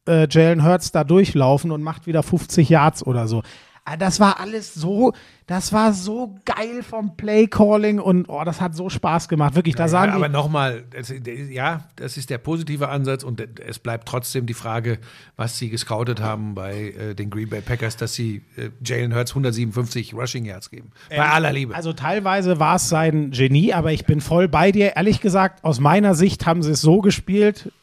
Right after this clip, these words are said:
Speaker 1: die sind wahnsinnig hart gerusht, hatten aber dadurch, die, die, äh, F-, Football-Experten nennen das immer das Contain, also du musst die Pocket nach innen halten.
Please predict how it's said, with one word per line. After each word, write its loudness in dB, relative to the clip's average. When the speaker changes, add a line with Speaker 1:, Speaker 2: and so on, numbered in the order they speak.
Speaker 1:
die -2
sind 0
wahnsinnig 4
hart 4
gerusht, 6
hatten -4
aber -2
dadurch, 2
die, -6
die, -6
äh, -4
F-, -6
Football-Experten 0
nennen 0
das 0
immer -2
das -2
Contain, 2
also -2
du 6
musst 2
die 0
Pocket -2
nach -2
innen -2
halten. -2